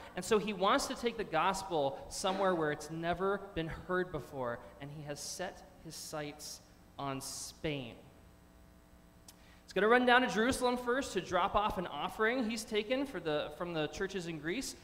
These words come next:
More on that in a second. But after he goes to Jerusalem, he's heading to Spain. Now, put yourself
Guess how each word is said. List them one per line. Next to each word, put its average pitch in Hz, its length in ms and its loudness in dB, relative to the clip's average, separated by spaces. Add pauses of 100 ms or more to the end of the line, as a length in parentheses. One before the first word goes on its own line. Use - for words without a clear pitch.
More 175 200 2
on 190 100 2
that 190 80 2
in 165 60 -4
a 165 40 -6
second. 214 380 -2 (920)
But 170 80 2
after 208 280 4
he 240 100 0
goes 233 240 6
to 214 100 -4
Jerusalem, 175 760 -2 (1000)
he's 165 160 -12 (100)
heading 214 420 -2 (200)
to 175 60 -14
Spain. 131 480 -10 (1700)
Now, - 100 -10
put - 240 -6
yourself 185 640 -4